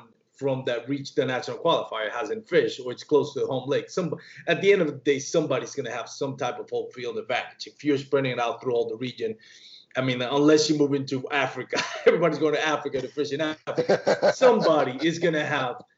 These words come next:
Speaker 1: you know, eventually s-, some type of home
Speaker 2: A
Speaker 1: court
Speaker 2: little,
Speaker 1: advantage,
Speaker 2: little
Speaker 1: but at
Speaker 2: home
Speaker 1: least
Speaker 2: advantage.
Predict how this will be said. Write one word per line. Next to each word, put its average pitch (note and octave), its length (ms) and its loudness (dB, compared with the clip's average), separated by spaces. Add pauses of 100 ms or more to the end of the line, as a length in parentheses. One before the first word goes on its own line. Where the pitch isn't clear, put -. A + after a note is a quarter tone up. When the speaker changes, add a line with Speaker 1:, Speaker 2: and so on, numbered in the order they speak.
(140)
Speaker 1:
you D#3+ 120 2
know, B2+ 160 0
eventually C#3 560 -2
s-, - 280 -18
some D#3 280 -6
type C#3 220 -4
of A#2+ 100 -10
home C3+ 100 -2
Speaker 2:
A - 20 -6
Speaker 1:
court C3+ 100 -8
Speaker 2:
little, D3+ 200 4
Speaker 1:
advantage, C#3+ 240 0
Speaker 2:
little D#3 180 0
Speaker 1:
but E3+ 120 4
at E3+ 60 2
Speaker 2:
home G3 100 0
Speaker 1:
least C3 380 0
Speaker 2:
advantage. G2 460 -12